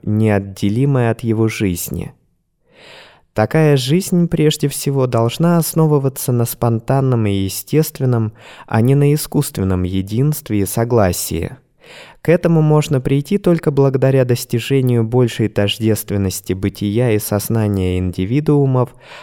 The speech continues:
объединённых на уровне своей духовной основы,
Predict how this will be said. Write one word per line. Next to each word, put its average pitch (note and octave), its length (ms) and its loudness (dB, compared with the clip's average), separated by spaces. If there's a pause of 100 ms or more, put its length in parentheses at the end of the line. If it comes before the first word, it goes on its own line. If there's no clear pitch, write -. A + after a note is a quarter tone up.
(100)
объединённых B2 960 2
на A#2 220 2
уровне C3+ 440 2
своей A#2 460 0
духовной A2 640 0
основы, F#2+ 680 0